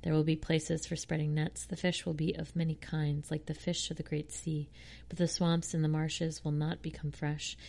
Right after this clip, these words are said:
They will be left for salt. Fruit trees of all kinds will grow on both banks of the river. Their leaves will not wither, nor will their fruit fail. Every month they will bear, but the fruit, um, because the water from the sanctuary flows to them.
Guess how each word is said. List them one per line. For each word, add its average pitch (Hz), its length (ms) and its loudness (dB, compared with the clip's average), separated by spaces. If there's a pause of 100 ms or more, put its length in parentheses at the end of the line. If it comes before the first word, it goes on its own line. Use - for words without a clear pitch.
(220)
They 170 100 4
will 165 120 6
be 160 120 4
left 156 380 0
for - 160 -8
salt. - 540 -4 (320)
Fruit 196 240 2
trees 175 360 2
of 180 120 -8
all 165 180 2
kinds 165 580 0
will 156 120 2
grow 175 400 0
on 151 300 0
both 170 320 0
banks 165 360 2
of 151 140 -4
the 165 80 0
river. 151 400 0 (580)
Their 165 160 6
leaves 170 260 4
will 170 100 2
not 160 200 0
wither, 156 380 0 (340)
nor 170 100 6
will 170 140 6
their 165 140 2
fruit 165 340 -2
fail. 151 420 0 (360)
Every 165 280 6
month 165 400 4
they 180 140 2
will 165 180 2
bear, 156 300 4
but 165 200 -2
the 160 80 -4
fruit, - 520 -2 (500)
um, 160 280 4
because 160 300 0
the 165 100 4
water 170 280 4
from 170 180 0
the 160 60 2
sanctuary 165 500 2
flows 151 360 0
to - 180 -2
them. 147 320 -2